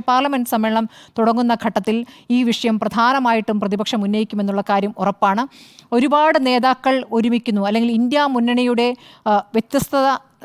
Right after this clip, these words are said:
നിലനിർത്തുന്ന നേതാക്കൾ ഒരുമിക്കുന്നു എന്നൊരു സൗന്ദര്യം കൂടി ഇന്ത്യ മുന്നണിക്കുണ്ട്. നോക്കൂ എത്രത്തോളം പക്വത ഈ പാർട്ടിയും ഈ നേതാക്കളും കാണിക്കുന്നു ഓരോ വിഷയത്തിലും. ഇപ്പോൾ വർഗീയതയൊക്കെ ഉന്നയിക്കാവുന്ന പല വിഷയങ്ങളും,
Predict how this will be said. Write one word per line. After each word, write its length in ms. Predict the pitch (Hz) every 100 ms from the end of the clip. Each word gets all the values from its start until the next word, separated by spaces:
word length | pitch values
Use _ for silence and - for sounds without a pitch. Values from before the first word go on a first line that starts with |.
| 220
നിലനിർത്തുന്ന 520 | 226 240 262 233 240
നേതാക്കൾ 460 | 226 220 220 - 262
ഒരുമിക്കുന്നു 480 | 233 240 247 240
എന്നൊരു 260 | 247 226 233
സൗന്ദര്യം 500 | - 240 247 269 240
കൂടി 180 | 208 214
ഇന്ത്യ 380 | 226 208 208 220
മുന്നണിക്കുണ്ട്. 600 | 214 196 196 196 185 262 - - - 254
നോക്കൂ 320 | 269 269 202 -
എത്രത്തോളം 540 | 247 - 285 302 294 247
പക്വത 380 | 240 - 311 277
ഈ 140 | 262 247
പാർട്ടിയും 600 | 233 214 220 - 254 226 - _ _ 233
ഈ 220 | 240 233
നേതാക്കളും 540 | 220 233 262 269 262 240
കാണിക്കുന്നു 380 | 226 214 208 202
ഓരോ 280 | 233 302 320
വിഷയത്തിലും. 500 | 277 277 226 196 208
ഇപ്പോൾ 280 | 226 262 254 - - -
വർഗീയതയൊക്കെ 600 | 233 240 254 294 285 -
ഉന്നയിക്കാവുന്ന 600 | 277 240 233 254 269 254 240
പല 140 | 226
വിഷയങ്ങളും, 540 | 240 214 233 220 233